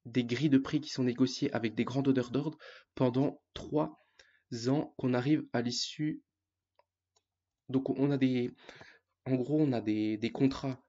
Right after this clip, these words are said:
qui durent trois ans et les prix sont définis à l'avance. Donc ça veut dire que si on a de l'inflation, euh, salariale, c'est, euh, c'est pas le souci des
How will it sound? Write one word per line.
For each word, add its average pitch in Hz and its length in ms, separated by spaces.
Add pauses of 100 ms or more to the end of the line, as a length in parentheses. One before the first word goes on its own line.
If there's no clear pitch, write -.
(300)
qui - 140
durent 120 160
trois 123 280
ans 185 220 (500)
et 135 120
les 127 160
prix - 240
sont - 180
définis 135 360
à 139 40
l'avance. 110 360
Donc 107 120
ça 113 120
veut 107 80
dire 135 260
que 120 100
si - 160
on 123 80
a 120 140
de 110 100
l'inflation, 123 640
euh, 113 260
salariale, 120 600 (480)
c'est, - 480
euh, 110 640
c'est - 220
pas 147 100
le 147 140
souci 135 400
des 131 280